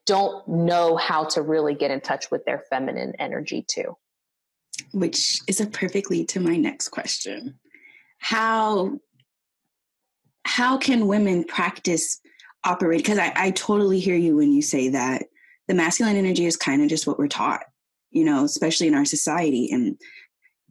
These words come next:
Speaker 2: you know, women, even more now, it's all about being independent. I can do this for myself, but there has to be a balance.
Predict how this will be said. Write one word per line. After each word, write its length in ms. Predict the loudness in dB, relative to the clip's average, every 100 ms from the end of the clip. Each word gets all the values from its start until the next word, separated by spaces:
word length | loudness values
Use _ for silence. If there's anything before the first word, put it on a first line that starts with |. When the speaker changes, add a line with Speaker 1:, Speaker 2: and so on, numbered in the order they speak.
| _ 0
Speaker 2:
you 120 | 2
know, 180 | 4 2
women, 680 | 4 4 4 4 4 2 -4 _ _ _ _ _ _
even 300 | -2 2 2
more 180 | 4 4
now, 320 | 2 2 2
it's 140 | 0 0
all 140 | 0 0
about 200 | 0 0
being 180 | 2 2
independent. 500 | 2 0 0 0 0
I 40 |
can 120 | 0
do 100 | 2
this 160 | 0 0
for 80 | 2
myself, 500 | 2 0 0 -2 -2
but 140 | -4
there 100 | -2
has 240 | -2 -2 0
to 80 |
be 140 | 2 0
a 60 |
balance. 840 | 0 -4 -2 -2 -2 -4 -2 -2